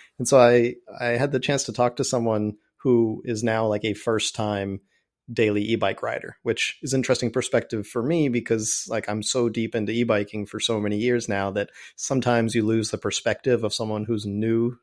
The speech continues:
to the idea of e-bikes. And so it was very interesting to see all the things that she learned from the last few months of, of riding her e-bike every day. Uh, and a lot of it was positive, though it's not all positive. There are, you know, some, some interesting things to see. So,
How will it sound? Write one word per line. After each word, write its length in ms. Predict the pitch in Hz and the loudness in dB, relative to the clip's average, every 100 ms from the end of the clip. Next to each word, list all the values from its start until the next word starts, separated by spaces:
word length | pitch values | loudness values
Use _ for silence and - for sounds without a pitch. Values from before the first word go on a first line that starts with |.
| - | -10
to 80 | 117 | -4
the 360 | 113 113 110 - - _ | 0 0 0 -4 -18 _
idea 520 | 131 113 107 113 120 123 | -2 -2 0 2 4 4
of 160 | 123 | 2
e-bikes. 540 | 131 127 135 151 - - _ _ _ _ _ _ - | -2 -2 -4 -6 -10 -10 _ _ _ _ _ _ -6
And 120 | 135 | 4
so 80 | 151 | 6
it 20 | |
was 80 | 131 | 8
very 160 | 147 143 | 6 6
interesting 360 | 139 127 123 | 2 2 2
to 60 | 107 | 2
see 160 | 139 | 4
all 100 | 113 110 | 2 2
the 80 | |
things 220 | 104 117 110 | 0 0 0
that 100 | - | -4
she 120 | 107 | -2
learned 420 | 127 147 131 120 | 0 2 0 0
from 300 | 123 110 113 - - - | 0 0 -2 -8 -20 -10
the 80 | 123 | 0
last 260 | 113 107 - | 2 2 0
few 140 | 117 | 0
months 280 | 107 107 - | 0 0 -2
of, 200 | 104 98 | -4 -4
of 160 | 131 117 | -4 0
riding 280 | 107 104 101 | 2 2 -2
her 120 | 104 | -2
e-bike 480 | 107 104 101 98 - - _ _ - | -2 -2 -2 -4 -12 -20 _ _ -2
every 320 | 107 107 98 | 0 0 2
day. 380 | 113 113 120 - - | 2 2 -4 -14 -6
Uh, 200 | 104 101 | -2 0
and 80 | 113 | 0
a 60 | |
lot 200 | 117 156 | 2 2
of 120 | 185 175 | 4 2
it 80 | |
was 160 | 143 113 | 2 0
positive, 520 | - 151 156 120 117 | 2 2 2 -2 0
though 160 | 131 131 | 2 0
it's 160 | 135 | 0
not 140 | 104 170 | 0 2
all 140 | 165 | 2
positive. 420 | 160 117 113 123 | 2 0 0 -2
There 140 | 120 123 | 0 2
are, 260 | 123 127 - | 2 0 -4
you 80 | |
know, 140 | 120 107 | -4 -4
some, 320 | - 113 - | -4 -4 -6
some 160 | - 113 | -4 -2
interesting 460 | 110 110 120 110 | 0 -2 -2 -6
things 200 | 107 104 | -4 -6
to 100 | - | -4
see. 260 | - - - | -4 -4 -6
So, 340 | - 117 110 | -4 -2 -4